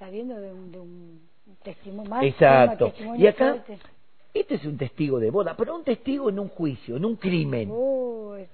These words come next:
Speaker 2: Y usted es testigo no del que fue asesinado,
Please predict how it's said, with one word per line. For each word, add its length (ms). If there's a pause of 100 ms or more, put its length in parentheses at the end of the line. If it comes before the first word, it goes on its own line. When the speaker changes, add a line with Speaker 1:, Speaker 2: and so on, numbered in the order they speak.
(380)
Speaker 2:
Y 120
usted 260
es 140
testigo 840 (380)
no 420
del 220
que 160
fue 580 (320)
asesinado, 1000